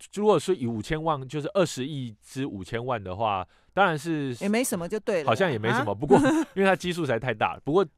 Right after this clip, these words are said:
Speaker 1: 对他来说，降低本身就是一个
Speaker 2: 就是个警讯啊。
Speaker 1: 是一个警讯。不过他还有
Speaker 2: 对啊。
Speaker 1: Instagram 跟 WhatsApp，所以我想他也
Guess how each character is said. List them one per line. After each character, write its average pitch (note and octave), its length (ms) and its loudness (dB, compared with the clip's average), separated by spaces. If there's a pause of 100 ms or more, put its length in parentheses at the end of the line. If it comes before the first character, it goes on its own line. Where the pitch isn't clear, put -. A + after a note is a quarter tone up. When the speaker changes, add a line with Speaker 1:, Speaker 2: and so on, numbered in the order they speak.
(120)
Speaker 1:
对 F#3 140 2
他 D#3 120 0
来 B2+ 80 2
说， C3 120 -2
降 C3+ 300 -2
低 A#2+ 180 -10
本 F2+ 200 -8
身 G#2 160 -8
就 G#2 120 -6
是 G#2+ 120 -10
一 G2 60 -6
个 D#4 120 -4
Speaker 2:
就 - 60 0
是 - 100 0
个 B3+ 100 -2
警 D3+ 280 -8
讯 - 260 -8
啊。 A#3+ 40 -2
Speaker 1:
是 - 40 -4
一 - 40 -2
个 C3 60 0
警 F3 300 -8
讯。 G3+ 180 -12
不 C3+ 80 0
过 - 80 4
他 F#3 100 2
还 D#3+ 140 2
有 A2+ 100 0
Speaker 2:
对 C3 80 -2
啊。 - 20 -4
Speaker 1:
Instagram A2 420 -4
跟 G#2+ 120 -6
WhatsApp， F2 540 -6
所 A#2 100 -8
以 B2 40 -4
我 B2 40 -6
想 F#2+ 180 -10
他 G#2 140 -10
也 F2 80 -12